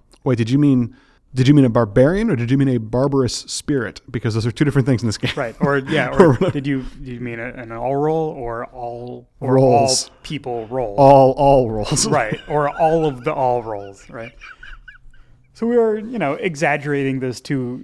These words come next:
Speaker 2: to make the point, but you see this conversation all the time of
Speaker 1: Mm-hmm.
Speaker 2: not only, like, "Oh, this game, like, capitalizes all these words and it's, like, hard to read because there are so many capitalized words in the middle of paragraphs, and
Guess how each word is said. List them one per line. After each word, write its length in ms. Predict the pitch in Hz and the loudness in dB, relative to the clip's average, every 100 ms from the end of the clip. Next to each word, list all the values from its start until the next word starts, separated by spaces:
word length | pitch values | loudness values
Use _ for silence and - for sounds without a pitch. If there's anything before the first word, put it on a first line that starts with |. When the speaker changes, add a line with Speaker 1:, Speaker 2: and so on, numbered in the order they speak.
| - | -14
Speaker 2:
to 320 | - 131 113 | -8 -8 -6
make 220 | 127 127 | -8 -8
the 60 | 123 | -12
point, 440 | - 202 147 135 - | -12 -8 -6 -8 -10
but 340 | 127 120 - _ - | -10 -10 -12 _ -8
you 120 | 165 | -8
see 140 | - | -6
this 140 | 180 147 | -6 -6
conversation 500 | 147 135 127 120 120 | -6 -6 -8 -12 -12
all 140 | 117 | -14
the 80 | 113 | -12
time 500 | 151 143 117 107 117 - | -6 -6 -6 -10 -16 -12
of 100 | 117 | -10
Speaker 1:
Mm-hmm. 480 | 107 104 - _ - | -10 -14 -18 _ -8
Speaker 2:
not 140 | 160 151 | -6 -4
only, 260 | 147 143 | -4 -4
like, 260 | 131 113 - | -6 -10 -12
"Oh, 180 | - 147 | -4 -4
this 200 | 127 135 | -4 -6
game, 320 | - 127 123 120 | -8 -12 -12 -14
like, 300 | 110 104 _ _ | -16 -20 _ _
capitalizes 600 | - 131 139 123 120 110 | -8 -8 -6 -6 -6 -6
all 80 | 110 | -10
these 160 | 104 107 | -12 -8
words 360 | 139 139 127 | -2 -2 -4
and 80 | 117 | -8
it's, 60 | 113 | -14
like, 100 | 107 | -6
hard 300 | 143 143 - | -2 -2 -4
to 120 | 160 | -10
read 480 | 147 180 113 104 - | -8 -10 -12 -16 -18
because 240 | 117 123 | -10 -10
there 80 | 120 | -10
are 40 | 117 | -10
so 180 | - | -8
many 140 | 139 135 | -6 -8
capitalized 580 | - 135 131 131 123 127 | -8 -10 -8 -8 -8 -6
words 320 | 131 123 110 | -6 -6 -8
in 60 | |
the 60 | 113 | -14
middle 300 | 107 110 107 | -12 -12 -12
of 100 | 101 | -14
paragraphs, 560 | - 120 110 110 104 - | -10 -10 -10 -14 -16 -20
and 220 | 113 | -20